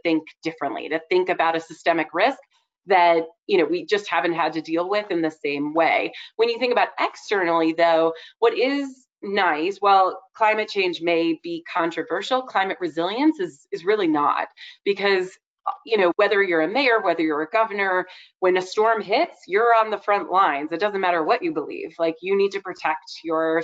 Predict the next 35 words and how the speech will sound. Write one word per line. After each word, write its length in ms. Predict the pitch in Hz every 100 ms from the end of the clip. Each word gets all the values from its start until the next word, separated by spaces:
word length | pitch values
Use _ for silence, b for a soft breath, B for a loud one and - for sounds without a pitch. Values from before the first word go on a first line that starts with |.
| -
stakeholders, 560 | 185 185 196 196 196 175
your 100 | 151
citizens, 600 | - 180 185 185 175 165
your 80 | 147
communities. 580 | 165 170 170 165 160 156
So 360 | - 180 175 175 B B B -
I 80 | 214
think 220 | 226 220
the 60 |
nice 360 | 196 185 208 233 _
thing 280 | 190 170 165
about 260 | 165 156 160
this 180 | 147 - -
fema 460 | 214 208 180 170 170
announcement 680 | 190 170 170 165 180 175 170
and, 220 | 151 156
and 140 | 160 160
the 80 | 147
tool 280 | - 240 220
that 100 | 220
we're 140 | 196 185
making 300 | 175 180 170
available 520 | 170 170 165 165 160
with 160 | 185 185 -
fema 460 | 180 170 165 160 156
and 100 | 139
the 100 | 135
data 280 | 185 208 202
that 120 | 175
we're 120 | 170 170
making 320 | 165 - 160
available 460 | 156 165 165 165
is 120 | 160 160
that 180 | 165 160 - B B B B
any, 240 | - 320